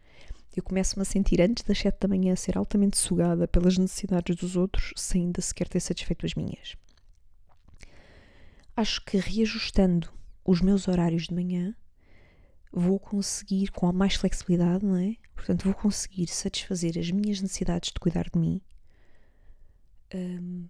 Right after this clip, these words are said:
para depois estar disponível para cuidar deles, para preparar o dia, cuidar deles. Não sou eu normalmente que os leva à escola, é o pai. Depois deles saírem, poder então fazer uma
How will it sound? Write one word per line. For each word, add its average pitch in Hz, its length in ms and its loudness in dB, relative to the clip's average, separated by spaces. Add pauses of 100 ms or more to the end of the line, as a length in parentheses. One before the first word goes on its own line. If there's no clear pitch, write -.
(380)
para 190 160 -2
depois 196 400 -2
estar - 200 2
disponível 180 520 4
para 196 240 8
cuidar 175 380 0
deles, 170 560 0 (560)
para - 140 2
preparar 170 420 8
o 170 80 -2
dia, 170 340 2 (120)
cuidar 180 340 2
deles. 175 480 0 (1200)
Não 208 160 6
sou 196 240 2
eu 185 120 4
normalmente 175 440 2
que - 80 -16
os - 100 -8
leva 165 200 2
à - 20 2
escola, 175 520 0 (260)
é 185 80 0
o 170 60 -2
pai. 170 400 4 (1120)
Depois 202 300 4
deles 208 220 2
saírem, 214 440 6
poder 208 260 2
então 202 360 0
fazer 190 480 -2
uma 185 360 -10